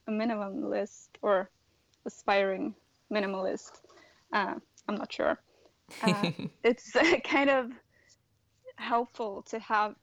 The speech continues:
Speaker 1: a small house 'cause you have to get rid of things that you don't need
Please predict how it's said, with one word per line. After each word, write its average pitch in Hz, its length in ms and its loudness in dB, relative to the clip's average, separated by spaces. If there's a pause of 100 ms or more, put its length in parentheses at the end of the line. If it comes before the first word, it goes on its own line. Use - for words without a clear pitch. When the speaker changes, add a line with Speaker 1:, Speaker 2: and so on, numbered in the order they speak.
Speaker 1:
a - 40 -18
small 208 320 -4
house 208 840 -14 (100)
'cause - 340 -4 (140)
you 233 160 -2
have - 140 0
to - 80 -18
get 208 160 2
rid 214 220 4
of 196 100 0
things - 360 -4
that - 120 2
you 208 100 -2
don't 196 240 -4
need 208 340 -6